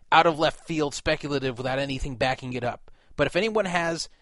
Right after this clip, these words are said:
even semi-legitimate questions for somebody else, then yes, I will always allow it.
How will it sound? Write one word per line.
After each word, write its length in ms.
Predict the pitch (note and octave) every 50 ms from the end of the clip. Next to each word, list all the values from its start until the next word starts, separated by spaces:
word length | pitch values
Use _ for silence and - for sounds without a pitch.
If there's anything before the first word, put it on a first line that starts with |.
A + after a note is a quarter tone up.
| _ -
even 240 | - D#3+ D#3 D3 C#3
semi-legitimate 1000 | - - - - F#3+ G3+ G3+ G3+ G#3 F#3 E3+ D#3 - - D#3+ E3 F3 F3 E3+ -
questions 400 | - - D#3+ D3 - - C#3 B2+
for 120 | - C3+
somebody 420 | - - D3 C#3+ D3+ D3+ D3 C#3+ C3
else, 420 | A#2+ A#2 B2 A#2+ - - - - - - _ _ _ _ _ _ _ _ _ _ _ _ _ _ _ _ -
then 120 | A3+ F3
yes, 280 | C#3+ D3+ E3 D3 - -
I 100 | C#3+ C#3
will 160 | C3 C#3+ C#3+
always 260 | G2+ D3 D#3+ D#3+ D#3
allow 300 | C#3+ D3 C#3+ C3+ C3 B2+
it. 100 | B2+ -